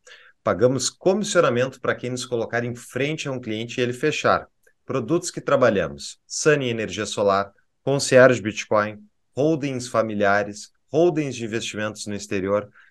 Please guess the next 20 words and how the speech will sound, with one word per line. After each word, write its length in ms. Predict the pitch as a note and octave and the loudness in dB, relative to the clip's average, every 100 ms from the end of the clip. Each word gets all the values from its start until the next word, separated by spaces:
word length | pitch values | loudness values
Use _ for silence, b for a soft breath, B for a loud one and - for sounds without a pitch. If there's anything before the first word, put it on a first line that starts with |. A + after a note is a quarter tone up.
| _ | _
e 160 | - G3 | -2 2
o 100 | B3 | 2
próprio 340 | B3 F#3 F#3+ | 6 6 6
Tapa 300 | B3 E3+ F3+ | 8 8 8
da 80 | G#3 | 4
Mão 120 | G#3 | 2
Invisível. 380 | A#3 A3 E3+ B2+ | 2 2 2 2
Se 140 | F#2 - | -2 -4
você 260 | A#2+ C3 | -4 -4
tem 160 | C3+ E3 | -4 -2
um 220 | D#3+ C#3+ | -2 -2
patrocinador 840 | - C3+ B2+ A#2 - A2 E2+ C3 D#3+ | 0 0 0 -4 -4 -4 0 0 0
para 120 | G#2 | -2
nos 140 | F#2+ | -6
indicar, 560 | G2 F2+ F2+ G2+ A2+ C#3+ _ _ _ - | -6 -8 -2 4 4 2 _ _ _ -14
só 260 | - A2+ | 2 4
entrar 300 | A#2+ A#2+ B2 | 6 6 6
em 80 | C3+ | 4
contato 420 | C#3 C#3 C3+ C3 | -4 2 2 2
também. 340 | - F#3+ G2+ | -2 -4 -4